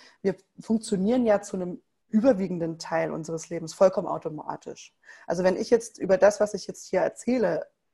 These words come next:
nachdenken müsste, dann würde das kein Gespräch werden, tendenziell. <laughs> Sondern das sind, <clears throat> Entschuldigung, das sind Dinge, die ich gelernt habe über viele Jahre hinweg und die mittlerweile für mich so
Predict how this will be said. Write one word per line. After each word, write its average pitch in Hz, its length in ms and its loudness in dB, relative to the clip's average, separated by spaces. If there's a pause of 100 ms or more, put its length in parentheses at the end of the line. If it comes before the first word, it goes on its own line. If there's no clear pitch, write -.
(120)
nachdenken 180 1040 0
müsste, 185 540 -4 (1500)
dann 175 580 2 (400)
würde 185 760 -2 (260)
das - 360 -6 (140)
kein 175 240 0
Gespräch - 580 -8
werden, - 340 -4
tendenziell. - 680 -4
<laughs> - 40 -14
Sondern - 500 4 (800)
das 185 220 2
sind, 208 200 4 (340)
<clears throat> - 320 -20
Entschuldigung, 214 600 8 (300)
das 208 140 0
sind 220 220 2
Dinge, 285 220 10
die 240 100 4
ich - 120 -6
gelernt 196 560 2
habe 294 340 4
über 202 200 4
viele 208 220 -2
Jahre 202 300 -2
hinweg 185 480 0
und 196 140 -2
die 196 80 -4
mittlerweile 196 800 -2
für 196 120 -4
mich 226 260 -2
so 202 220 0